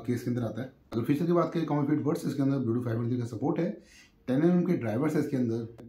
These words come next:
ट्वेंटी फ़ोर आवर्स का प्ले टाइम का कंपनी claim करती है। टाइप सी चार्जिंग port है और digital display इसके अंदर।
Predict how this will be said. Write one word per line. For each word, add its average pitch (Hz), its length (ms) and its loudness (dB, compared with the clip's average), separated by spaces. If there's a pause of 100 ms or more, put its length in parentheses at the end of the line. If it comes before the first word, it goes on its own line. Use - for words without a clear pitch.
(260)
ट्वेंटी 156 200 4
फ़ोर 175 160 4
आवर्स 156 220 4
का 156 80 0
प्ले 135 160 0
टाइम 135 200 2
का 139 100 0
कंपनी 131 320 -2
claim 123 220 2
करती 147 280 2
है। - 160 0 (400)
टाइप 123 140 0
सी 156 80 2
चार्जिंग 160 300 4
port 165 200 4
है 156 220 2
और 127 280 2
digital 123 260 0
display 113 280 -2
इसके - 220 -6
अंदर। - 240 -16